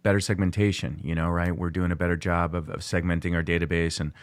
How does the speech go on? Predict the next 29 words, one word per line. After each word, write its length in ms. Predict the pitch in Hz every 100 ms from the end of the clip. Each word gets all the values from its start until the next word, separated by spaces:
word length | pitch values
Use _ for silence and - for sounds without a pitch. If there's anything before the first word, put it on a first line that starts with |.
| - - - 87
um, 180 | 80
operationalizing 920 | 67 85 90 85 87 95 87 85 82 82
personas 720 | 85 - 98 87 87 80 -
using 380 | - 87 87 87
the 80 | 82
tool 440 | - 90 85 82 - -
certainly 480 | - - 117 107 98
can 140 | 92 87
help 260 | 90 -
on 140 | 87 85
the 320 | 82 80 80
analytics 440 | 85 85 87 92 -
side. 400 | - 98 113 113 _ - - - -
Um, 320 | 110 110 104 - _
you 200 | - 110
guys 440 | 117 123 113 101 -
have 220 | 113 107
a 40 |
number 240 | 110 107 113
of 100 | 95
different 260 | 92 92
clients 420 | - 90 90 90
I 60 | 95
know 160 | 90 87
that 120 | 87
are 60 |
using 320 | 87 92 87 92
it 220 | 90 -
for, 280 | - 90